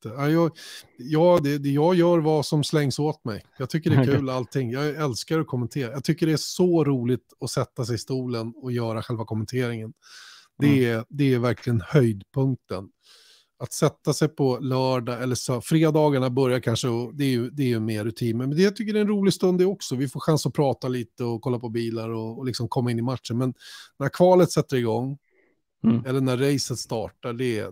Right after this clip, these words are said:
Speaker 1: det är liksom, det finns få stunder som slår det.
Speaker 2: Ja. Eh,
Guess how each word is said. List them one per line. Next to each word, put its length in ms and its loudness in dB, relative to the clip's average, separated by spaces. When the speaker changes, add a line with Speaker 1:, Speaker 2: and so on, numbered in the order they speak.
Speaker 1:
det 120 -2
är 40 -2
liksom, 420 -8
det 120 -8
finns 440 -6
få 220 0
stunder 540 -4
som 200 -8
slår 320 -4
det. 100 -14
Speaker 2:
Ja. 300 0
Eh, 480 8